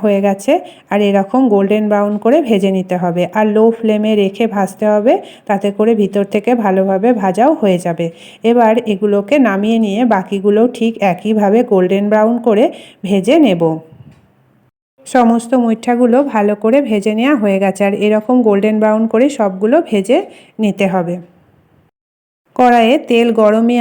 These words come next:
আছে, এবার দিয়ে দিলাম ফোড়নের জন্য কিছুটা পরিমাণ গোটা জিরে, শুকনো লঙ্কা আর তেজপাতা, আর দিয়ে দিচ্ছি গোটা গরম মশলা, এলাচ আর দারচিনি, দিয়ে দিচ্ছি কালো জিরে বেশ কিছুটা পরিমাণ।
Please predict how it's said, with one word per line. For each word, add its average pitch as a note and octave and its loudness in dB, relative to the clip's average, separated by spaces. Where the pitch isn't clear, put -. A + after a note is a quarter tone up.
আছে, A3 -4
এবার A3 2
দিয়ে A3 0
দিলাম A3 2
ফোড়নের G#3+ 0
জন্য A3+ 2
কিছুটা A3 -2
পরিমাণ A3 0
গোটা G#3 0
জিরে, A3 0
শুকনো G#3+ -4
লঙ্কা A3 -2
আর A#3 0
তেজপাতা, G3 -4
আর A#3 0
দিয়ে A#3 2
দিচ্ছি A3+ 0
গোটা A3 0
গরম G3+ 2
মশলা, A3 -2
এলাচ A3+ 0
আর C4 0
দারচিনি, F#3 -2
দিয়ে A#3+ 2
দিচ্ছি A3+ -4
কালো G3+ 2
জিরে A3+ 2
বেশ A3+ 2
কিছুটা G#3+ -2
পরিমাণ। F#3+ -2